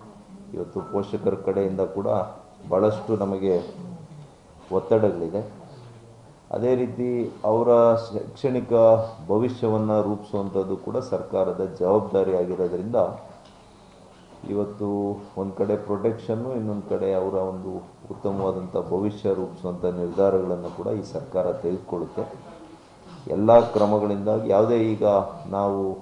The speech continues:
ನಮ್ಮ ಅನುಭವದಲ್ಲಿ ಯಾವುದೇ ದೊಡ್ಡ ರೀತಿಯ ದುಷ್ಪರಿಣಾಮ ಆಗಲಿಲ್ಲ. ಇವತ್ತು ಶಾಲೆ ತೆಗೆದ ಮೇಲೆ, medical education start ಆದಮೇಲೆ, higher education start ಆದಮೇಲೆ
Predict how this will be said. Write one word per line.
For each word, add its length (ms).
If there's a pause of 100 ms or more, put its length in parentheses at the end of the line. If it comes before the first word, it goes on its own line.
(180)
ನಮ್ಮ 240
ಅನುಭವದಲ್ಲಿ 640 (1900)
ಯಾವುದೇ 440
ದೊಡ್ಡ 320
ರೀತಿಯ 520 (600)
ದುಷ್ಪರಿಣಾಮ 720
ಆಗಲಿಲ್ಲ. 560 (640)
ಇವತ್ತು 280
ಶಾಲೆ 340
ತೆಗೆದ 300
ಮೇಲೆ, 300
medical 420
education 520
start 360
ಆದಮೇಲೆ, 500 (420)
higher 280
education 520
start 320
ಆದಮೇಲೆ 540